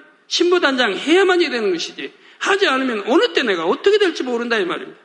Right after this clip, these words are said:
갑자기 병도 찾아오는 것이고, 또 하나님이, 에, 순간에 내가 육, 어떤 육체에 이런 일을 행할 때 외면해 버리시는 것이고, 하나님이 외면하시니 병들이 와버린다 이 말입니다. 순간에 와버린다 이 말이에요.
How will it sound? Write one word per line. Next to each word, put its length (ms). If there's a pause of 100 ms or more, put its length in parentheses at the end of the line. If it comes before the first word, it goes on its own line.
(960)
갑자기 460
병도 320
찾아오는 460
것이고, 380 (720)
또 80
하나님이, 540 (280)
에, 140
순간에 440
내가 220
육, 400
어떤 300
육체에 440
이런 320
일을 200
행할 300
때 160 (160)
외면해 400
버리시는 460
것이고, 340 (1200)
하나님이 400
외면하시니 520
병들이 360
와버린다 500
이 60
말입니다. 360 (420)
순간에 400
와버린다 480
이 60
말이에요. 300